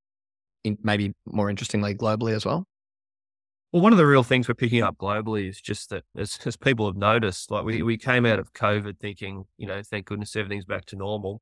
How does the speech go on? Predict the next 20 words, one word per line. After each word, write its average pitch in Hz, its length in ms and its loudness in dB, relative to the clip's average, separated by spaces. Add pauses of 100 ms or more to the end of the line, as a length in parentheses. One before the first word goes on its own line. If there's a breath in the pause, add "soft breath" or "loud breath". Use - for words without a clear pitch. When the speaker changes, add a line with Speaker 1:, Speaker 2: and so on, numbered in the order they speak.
Speaker 2:
And, 104 240 0
and 117 160 4
twenty 131 240 4
twenty-two, 120 880 0
it 117 80 -4
was 120 160 -2
a 113 60 -2
pretty 113 260 -2
wild 110 380 0
year 113 260 -4
for, 107 100 -16 (280)
for 110 80 0
back 104 240 0
to 113 100 -6
normal. 107 460 -6
You 104 140 -6
know, 107 60 -4
we've 104 140 -6
got 104 160 -4
this, - 280 -14